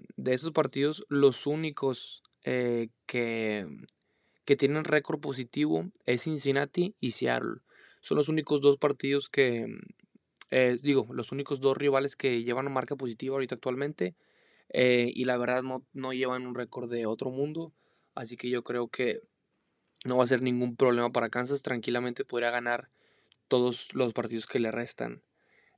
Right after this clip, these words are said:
Eh, nomás, pues, eh, le quedan esos divisionales, que es uno contra Raiders y dos contra Denver.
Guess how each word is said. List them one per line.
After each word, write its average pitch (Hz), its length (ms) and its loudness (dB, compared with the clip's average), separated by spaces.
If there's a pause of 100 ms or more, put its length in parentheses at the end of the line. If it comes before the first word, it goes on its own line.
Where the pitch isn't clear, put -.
(100)
Eh, 117 920 0
nomás, 123 680 -2 (560)
pues, - 500 4
eh, 135 140 2
le 127 140 0
quedan 131 220 2
esos 139 460 -4 (220)
divisionales, 127 800 0
que 127 220 -2
es 123 100 -6
uno 135 200 -4
contra 127 260 -4
Raiders 139 640 0 (200)
y 123 180 -4
dos 120 180 -2
contra 120 280 -4
Denver. 156 380 -4